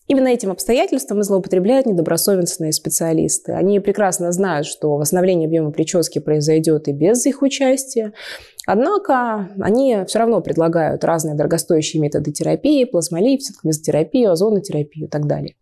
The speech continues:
И пациент прекращение выпадения волос связывает не с физиологией, а с той терапией, которую ему проводит трихолог или косметолог.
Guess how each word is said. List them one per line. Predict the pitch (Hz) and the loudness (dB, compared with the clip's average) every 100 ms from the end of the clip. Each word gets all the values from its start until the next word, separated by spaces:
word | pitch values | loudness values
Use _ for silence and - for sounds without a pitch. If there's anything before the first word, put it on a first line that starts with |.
| - | 0
И | 240 196 | 0 0
пациент | 196 - 240 294 440 - - | -2 0 0 0 -2 -6 -4
прекращение | 190 208 208 - 196 160 151 147 - | -2 -2 -2 0 0 0 -4 -10 -8
выпадения | - 165 190 175 160 156 | -6 -2 0 0 -2 -4
волос | 170 226 339 - | 0 2 0 -2
связывает | 208 220 202 170 151 143 143 - | 0 0 2 0 -2 -4 -6 -4
не | 170 185 165 151 | 0 2 0 -2
с | - - | -2 -2
физиологией, | 170 165 170 196 339 277 202 175 165 | 0 2 2 4 4 4 2 0 -2
а | - 156 160 156 | -4 -4 -2 -4
с | 151 | -2
той | 214 208 | 0 0
терапией, | 180 175 269 277 | 0 0 2 0
которую | - 160 208 175 | 0 -2 0 2
ему | 175 165 151 156 | 2 0 -4 -4
проводит | 160 180 180 - | 0 2 0 -2
трихолог | 156 - 233 208 156 | -6 0 2 2 -2
или | 151 | -6
косметолог. | 151 165 160 147 139 - | -6 -6 -2 -2 -2 -10